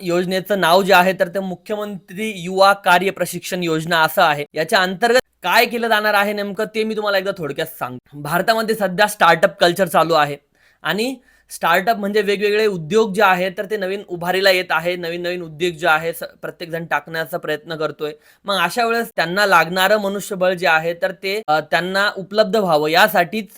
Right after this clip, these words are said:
ही योजना जी आहे, तर ती लागू करण्यात आली. मग याच्यामध्ये काय की, for example, आता माझं शेतीशाळा म्हणून स्टार्टअप आहे ॲग्रिकल्चरमध्ये. माझं ॲप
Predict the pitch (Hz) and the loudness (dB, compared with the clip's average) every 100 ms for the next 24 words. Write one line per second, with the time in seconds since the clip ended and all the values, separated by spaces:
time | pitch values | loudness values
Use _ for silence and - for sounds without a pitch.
0 | - 175 190 190 185 196 202 196 160 156 | -10 -8 -2 -2 -2 0 0 2 2 2
1 | 180 214 208 220 156 180 190 165 160 131 | -2 -6 -4 2 2 2 0 0 -2 -6
2 | 123 117 - 151 165 170 214 214 202 185 | -8 -12 -16 -6 -6 -2 -2 -2 2 2
3 | 196 - _ _ _ 220 247 247 _ _ | 2 -2 _ _ _ -6 -6 -8 _ _
4 | - 196 196 190 190 196 190 196 170 175 | 0 2 2 -2 2 2 2 0 0 0
5 | 185 170 196 180 175 175 180 170 151 147 | -4 -6 0 6 6 6 0 0 4 4
6 | 160 156 147 151 - _ _ 147 156 165 | 2 -2 -4 -6 -14 _ _ -10 -6 -4
7 | 160 147 151 139 127 131 _ _ - 151 | -4 -2 -4 -4 -6 -12 _ _ -6 -4
8 | 170 165 160 165 | -4 -4 0 0